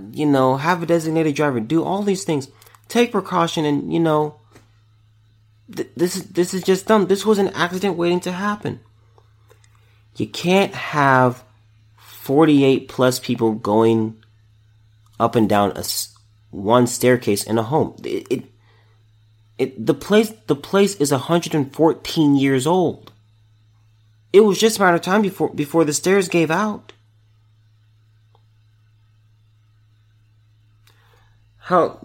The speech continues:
how sad. How sad. I, I, I have, you know, she's gone. She's not coming back. Um,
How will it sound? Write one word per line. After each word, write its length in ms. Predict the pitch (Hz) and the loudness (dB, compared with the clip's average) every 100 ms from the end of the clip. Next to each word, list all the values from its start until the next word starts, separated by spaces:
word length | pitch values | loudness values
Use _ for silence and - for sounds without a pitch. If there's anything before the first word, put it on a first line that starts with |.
| - - - - 127 | -16 -16 -20 -20 -10
how 200 | 135 160 | -2 -2
sad. 520 | - 87 85 87 - _ _ | -2 -4 -4 -6 -10 _ _
How 180 | - 156 | -2 0
sad. 420 | - - 87 80 - - | -2 -8 -8 -10 -16 -8
I, 160 | 104 | -6
I, 240 | 82 107 - | -4 -6 -6
I 100 | 110 | -4
have, 220 | 104 95 - - _ _ _ _ _ _ _ _ _ _ _ _ | -4 -6 -14 -20 _ _ _ _ _ _ _ _ _ _ _ _
you 140 | 117 120 | 0 2
know, 360 | 107 101 101 - _ _ _ _ _ _ _ - | 2 0 -4 -14 _ _ _ _ _ _ _ -18
she's 300 | - 139 123 | -6 -2 0
gone. 520 | 110 117 120 123 131 | 2 2 2 0 -4
She's 180 | 127 107 | -8 -4
not 200 | 110 110 | -2 -2
coming 260 | 123 104 98 | -4 -4 -4
back. 360 | 104 135 - _ _ _ _ _ _ _ _ _ _ _ _ _ _ _ _ | -6 -6 -14 _ _ _ _ _ _ _ _ _ _ _ _ _ _ _ _
Um, 560 | 123 127 127 123 120 | 2 4 4 4 0